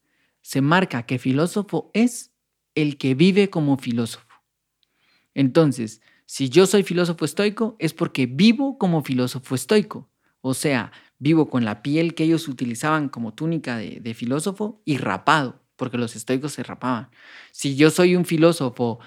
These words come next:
eh, cínico, vivo desnudo en las afueras de mi ciudad. Si yo soy un filósofo cirenaico, no creo en lo que está alrededor mío y continúo mi vida así. O sea, tenían que practicar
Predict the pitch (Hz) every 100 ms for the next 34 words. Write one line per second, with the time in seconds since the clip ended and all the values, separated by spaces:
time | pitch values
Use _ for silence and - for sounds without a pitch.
0 | - _ 135 120 117 - 208 233 226 233
1 | 214 _ - 151 156 139 139 123 147 165
2 | 202 220 151 139 127 - 131 123 123 123
3 | 123 170 214 - _ _ _ _ _ _
4 | _ - 156 143 170 170 180 180 190 170
5 | 160 170 175 170 160 - 143 131 143 180
6 | 190 240 226 - 147 147 147 170 180 170
7 | 156 139 131 127 127 139 160 160 151 151
8 | 156 165 196 226 220 - - 143 135 143
9 | 156 143 139 143 139 175 - 139 135 160
10 | 151 - - - - _ - 147 180 180
11 | 190 392 - 180 151 - _ - 127 -
12 | 160 175 247 -